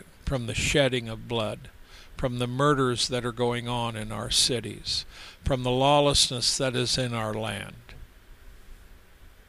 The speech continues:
The one thing about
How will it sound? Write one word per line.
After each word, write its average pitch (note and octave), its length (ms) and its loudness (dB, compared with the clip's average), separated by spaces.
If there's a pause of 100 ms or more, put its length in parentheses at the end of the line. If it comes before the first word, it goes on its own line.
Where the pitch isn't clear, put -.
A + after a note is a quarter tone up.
(3500)
The C3 80 0
one D#3+ 280 4
thing E3+ 340 4
about D3 420 6